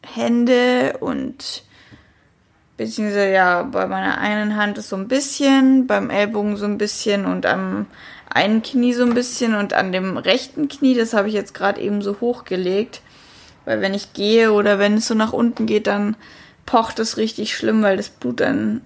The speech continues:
da so runterläuft. Da habe ich jetzt so richtig schön zwei so tolle Fleischwunden. Yum, yum, yum.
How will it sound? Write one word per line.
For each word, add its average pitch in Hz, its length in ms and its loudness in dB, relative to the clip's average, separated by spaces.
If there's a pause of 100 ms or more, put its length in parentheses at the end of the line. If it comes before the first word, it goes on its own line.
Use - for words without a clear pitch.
da 208 260 -2
so 208 100 0
runterläuft. 208 800 0 (680)
Da 254 60 4
habe 247 100 4
ich 247 120 -2
jetzt 240 200 0
so 240 140 2
richtig 262 520 -6
schön 254 400 2
zwei - 280 -2
so 233 300 0 (200)
tolle 349 360 0
Fleischwunden. 143 920 -2 (560)
Yum, - 340 0
yum, - 280 -4
yum. 85 380 -4